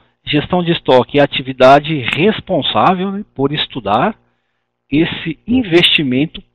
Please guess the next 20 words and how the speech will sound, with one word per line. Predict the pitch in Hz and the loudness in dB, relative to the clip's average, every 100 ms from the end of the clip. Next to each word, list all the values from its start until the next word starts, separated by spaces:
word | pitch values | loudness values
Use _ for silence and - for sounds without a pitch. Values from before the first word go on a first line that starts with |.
| _ - | _ 2
periodicamente | 220 294 262 160 151 151 - 127 110 123 - 208 - _ _ _ _ | 2 2 2 6 6 4 0 0 0 -2 -4 -10 -16 _ _ _ _
para | 143 - | 2 2
que | - - | 2 -2
a | 175 | -2
empresa | 180 - 135 135 113 | -2 -4 -2 -2 -4
possa | - - 110 - 131 - | -8 -6 -6 -4 -6 -2
alcançar | 165 208 175 151 - 156 | -2 0 -2 -2 -2 0
equilíbrio, | 156 - 113 107 127 190 247 _ _ _ _ _ _ _ | 0 -4 -4 -4 -4 -8 -12 _ _ _ _ _ _ _
para | - 127 | 0 0
ter | 135 139 127 | 0 0 0
produtividade | _ 190 247 220 185 143 123 107 117 147 156 180 _ _ _ _ - | _ 4 4 4 0 -4 -2 2 4 2 -2 -12 _ _ _ _ -6
e | |
manter | 131 131 123 - 143 | -2 -2 -2 0 2
a | 139 | 2
competitividade. | - - 190 208 - 165 - 160 139 117 107 101 101 - _ _ _ _ _ _ - | -4 -2 0 0 -4 -4 -4 -6 -8 -2 -2 -2 -6 -16 _ _ _ _ _ _ -4
Financeiramente, | 254 214 175 - 143 127 117 143 208 - - _ _ _ _ _ | 0 2 2 2 2 2 2 0 -2 -4 -10 _ _ _ _ _
também | - 131 131 156 | -2 0 2 2
é | |
necessário | 151 147 147 - 143 147 | 2 -2 -4 0 2 2
avaliar | 135 143 135 131 139 | 2 2 4 6 6